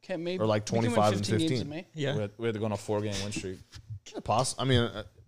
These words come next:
Speaker 2: obviously
Speaker 4: not
Speaker 2: tough,
Speaker 4: crazy.
Speaker 2: but yeah, no. That I, I don't know. I think thirty twenty is probably a good. Like, if I
Speaker 4: What
Speaker 2: had to bet on it, I'd probably go yeah. Th-, or
Speaker 3: I saw something today that <clears throat>
Speaker 4: You think we should go fifteen and twenty-five?
Speaker 2: Uh-oh.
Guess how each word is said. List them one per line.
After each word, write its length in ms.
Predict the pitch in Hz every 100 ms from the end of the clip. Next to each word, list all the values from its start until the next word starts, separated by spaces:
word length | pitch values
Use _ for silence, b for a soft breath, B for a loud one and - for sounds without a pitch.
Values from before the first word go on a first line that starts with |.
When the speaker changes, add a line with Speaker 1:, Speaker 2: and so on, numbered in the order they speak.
| -
Speaker 2:
obviously 340 | 117 180 151
Speaker 4:
not 160 | 170 -
Speaker 2:
tough, 260 | 143 127 120
Speaker 4:
crazy. 160 | 147 175
Speaker 2:
but 120 | 120
yeah, 260 | 185 113 101
no. 220 | 151 110
That 220 | 123 143 - b b - -
I, 100 | - - -
I 80 | 147
don't 80 | 123
know. 60 |
I 80 | 110
think 180 | 131 156
thirty 300 | - 151 131
twenty 300 | 104 120 107
is 80 | 98
probably 300 | 113 101 92
a 40 |
good. 220 | 90 98
Like, 260 | 90 85 82 -
if 160 | 110 113
I 40 |
Speaker 4:
What 80 | 123
Speaker 2:
had 120 | 123
to 60 | 113
bet 160 | 107
on 140 | 110 123
it, 80 | 127
I'd 160 | 104
probably 460 | 117 104 98 92 95
go 220 | 92 90
yeah. 240 | 92 92 82
Th-, 40 | - -
or 140 | 101 123
Speaker 3:
I 60 |
saw 140 | 160 185
something 280 | 196 190 190
today 240 | 165 170
that 220 | 165 151 -
<clears throat> 380 | 277 240 180 - _ _ _
Speaker 4:
You 80 | 127
think 100 | 151
we 40 | 139
should 100 | 127
go 60 |
fifteen 280 | 117 123 123
and 80 | 110
twenty-five? 340 | 104 107 101
Speaker 2:
Uh-oh. 300 | 104 82 80